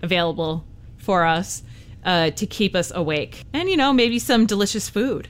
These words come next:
So we'll just be covering some of the different ideas of categories you can do. And obviously, you know, if you have any good ideas, like, get in touch with us and we'll, uh, we're always happy to,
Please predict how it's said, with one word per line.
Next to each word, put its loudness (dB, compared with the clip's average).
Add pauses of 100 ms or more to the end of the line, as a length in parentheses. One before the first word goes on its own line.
(320)
So 4 (680)
we'll 2
just 2
be 2
covering 4
some 0
of 2
the 6
different 0
ideas 2
of -8
categories 0
you -4
can 2
do. 4
And 0
obviously, 2 (840)
you 6
know, 6
if 2
you 6
have 2
any 4
good 2
ideas, 0 (160)
like, -4 (640)
get 4
in 4
touch 0
with -4
us 0
and 2
we'll, 4
uh, 2 (500)
we're 2
always 4
happy 2
to, 4